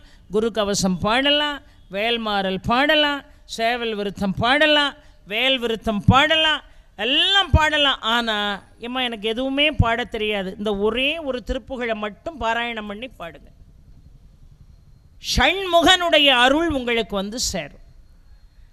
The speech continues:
அப்ப முதல் முகம் என்ன முகம்? குழந்தை முகம் இல்லையா? மழலை முகம்.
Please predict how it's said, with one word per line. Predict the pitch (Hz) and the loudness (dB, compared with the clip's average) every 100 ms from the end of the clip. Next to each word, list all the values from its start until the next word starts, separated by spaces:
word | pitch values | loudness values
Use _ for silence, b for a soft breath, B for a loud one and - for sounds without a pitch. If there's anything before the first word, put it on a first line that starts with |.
| - - - - | -20 -20 -20 -8
அப்ப | 208 202 247 | 0 4 4
முதல் | 240 302 392 427 427 | 2 2 4 6 4
முகம் | 381 339 392 | 2 0 4
என்ன | 339 330 381 370 | 4 2 0 0
முகம்? | 339 285 311 285 285 302 285 | 0 4 4 4 4 2 -2
குழந்தை | 285 320 381 370 339 269 | -2 2 0 0 0 2
முகம் | 226 180 185 - | 0 -4 -8 -8
இல்லையா? | 196 220 262 294 | -4 2 2 2
மழலை | 214 220 302 339 302 233 | -2 2 4 4 4 0
முகம். | 196 170 165 | -6 -8 -14